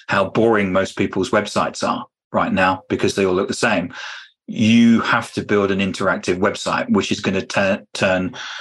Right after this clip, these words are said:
most C M Os into a complete tailspin. What we have at the moment with the metaverse is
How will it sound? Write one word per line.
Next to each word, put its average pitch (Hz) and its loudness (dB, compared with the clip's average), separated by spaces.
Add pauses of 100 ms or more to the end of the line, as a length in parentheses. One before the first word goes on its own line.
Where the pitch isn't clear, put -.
(140)
most 117 2 (420)
C 117 0
M 104 4
Os 101 2
into 98 0
a 95 0
complete 98 -2
tailspin. - -2 (540)
What 127 4
we 120 4
have 131 2
at 117 0
the 104 2
moment 110 2
with 95 -2
the 92 -6
metaverse 98 0
is - 0